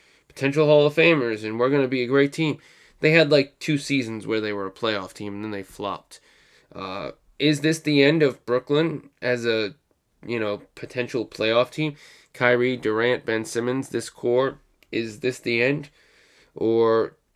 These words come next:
is this gonna be the year where they say, "Look, we didn't win this series, but we'll come back next year"? 'Cause everyone thought they'd be great last year, and there were injuries and issues.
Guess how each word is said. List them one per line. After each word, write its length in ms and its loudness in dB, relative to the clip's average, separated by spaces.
is 180 -2
this 180 0
gonna 220 2
be 140 2
the 120 -2
year 260 4
where 160 2
they 140 0
say, 200 -4
"Look, 280 -4
we 160 -4
didn't 260 0
win 200 4
this 180 0
series, 480 0
but 300 -2
we'll 100 -4
come 240 -6
back 240 -2
next 260 -14
year"? 120 -20
'Cause 140 2
everyone 400 6
thought 240 4
they'd 180 2
be 120 0
great 280 4
last 360 4
year, 120 0
and 120 -2
there 100 0
were 100 0
injuries 600 2
and 100 -2
issues. 460 -2